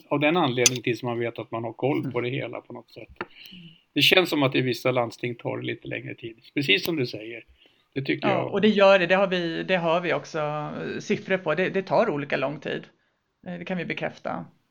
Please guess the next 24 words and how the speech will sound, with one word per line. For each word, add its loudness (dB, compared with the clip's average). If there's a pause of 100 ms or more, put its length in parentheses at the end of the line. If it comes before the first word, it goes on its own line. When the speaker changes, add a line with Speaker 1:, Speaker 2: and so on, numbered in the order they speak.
Speaker 1:
Ja, 10
därför 4
vore 2
det 6
ju 4
väldigt 0
bra -2
om -4
vi -4 (560)
kan 8
ju 8
få 2
passa 6
på 4
att -2
föra 4
fram 2
den 0
saken 0
också, -2
att -4
jag 4
hade, 2
eh, -8